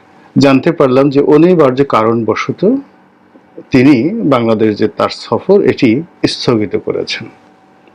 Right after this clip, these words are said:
অথবা বাতিল করেছেন। অনাগত দিনে তিনি আসতেও পারেন অথবা নাও আসতে পারেন। তো এই মুহূর্তে বাংলাদেশের জন্য ভারতের পররাষ্ট্র সচিবের যে সফর, বিশেষ করে আওয়ামী লীগের জন্য অত্যন্ত গুরুত্বপূর্ণ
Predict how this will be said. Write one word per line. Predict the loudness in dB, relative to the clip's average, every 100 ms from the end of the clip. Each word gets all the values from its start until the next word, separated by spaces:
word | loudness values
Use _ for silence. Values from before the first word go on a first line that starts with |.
| _ _ _ -20 -4
অথবা | -2 2 2 2 -2
বাতিল | 0 0 0 -4
করেছেন। | -4 -4 -4 -2 2
অনাগত | 4 4 2
দিনে | 0 0 0
তিনি | 0
আসতেও | 0 0 -4 0 0 0
পারেন | -4 -2 -4
অথবা | -2 -2
নাও | 0 -2 -4
আসতে | -8 -10 -14 -10
পারেন। | -12 -14 _ _ _ _ _ _ _ _ _ _ _ _ _ _ _ -20 -20 -20 -20 -6
তো | -2 2
এই | 4
মুহূর্তে | 4 4 2 2 2 2 -6 _ _ -20 -20 -20 -20 -18 -6
বাংলাদেশের | 0 2 2 2 0 0 2
জন্য | 2 2
ভারতের | -2 -2 -2 -2
পররাষ্ট্র | 0 2 2 0 -8
সচিবের | -6 -2 2 4 4
যে | 2
সফর, | -4 -2 -4 -2 -6 -8 -18 _ _ -4
বিশেষ | 0 0
করে | 2
আওয়ামী | 0 0 0
লীগের | 0 2
জন্য | 2 -2 -2
অত্যন্ত | -6 -4 -2 0
গুরুত্বপূর্ণ | 0 -4 -2 -4 0 0 0